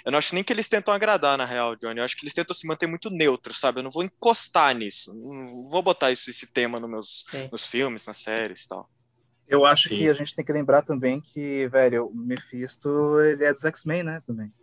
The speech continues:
Speaker 1: Ah, é?
Speaker 3: E
Speaker 1: Hum.
Speaker 3: então, quanto, então, ah, talvez, assim, enquanto eles não introduzirem o mundo X-Men dentro dos filmes, talvez, talvez eles não queiram mexer com isso ainda.
Speaker 2: Ah,
Speaker 1: E é
Speaker 3: Porque
Speaker 1: muito
Speaker 3: senão eles
Speaker 1: longe
Speaker 3: vão ter
Speaker 1: também,
Speaker 3: que
Speaker 1: é
Speaker 3: rushar, eles vão ter que explicar, tipo,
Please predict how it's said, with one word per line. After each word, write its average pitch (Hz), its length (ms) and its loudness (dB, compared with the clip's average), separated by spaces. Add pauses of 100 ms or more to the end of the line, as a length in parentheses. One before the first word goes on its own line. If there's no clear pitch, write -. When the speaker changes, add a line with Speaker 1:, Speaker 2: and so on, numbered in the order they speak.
(880)
Speaker 1:
Ah, 214 200 2
é? 139 160 4
Speaker 3:
E 123 240 4
Speaker 1:
Hum. 190 120 -8
Speaker 3:
então, 147 320 2
quanto, 160 400 4
então, 143 200 0
ah, 139 80 4
talvez, 139 300 0
assim, 160 220 -4
enquanto 156 560 0
eles 139 240 0
não 131 120 0
introduzirem 135 1000 0
o 123 120 -2
mundo 135 480 -2
X-Men 117 600 0
dentro 117 280 -4
dos 110 240 -10
filmes, 131 240 -2
talvez, 123 280 2
talvez 123 400 0
eles 127 160 -4
não 139 80 -4
queiram 135 240 0
mexer 147 320 -4
com 147 160 -6
isso 135 200 -6
ainda. 131 260 -4 (1500)
Speaker 2:
Ah, - 40 -10
Speaker 1:
E - 0 -
é - 20 -10
Speaker 3:
Porque 190 180 2
Speaker 1:
muito - 140 -2
Speaker 3:
senão 135 180 6
eles 139 140 8
Speaker 1:
longe - 20 -4
Speaker 3:
vão 151 100 4
ter 160 100 4
Speaker 1:
também, 117 200 6
Speaker 3:
que 156 60 10
Speaker 1:
é 120 160 6
Speaker 3:
rushar, 139 320 6
eles 127 120 6
vão 131 80 -8
ter 139 120 0
que - 80 -8
explicar, 147 720 0
tipo, - 260 -16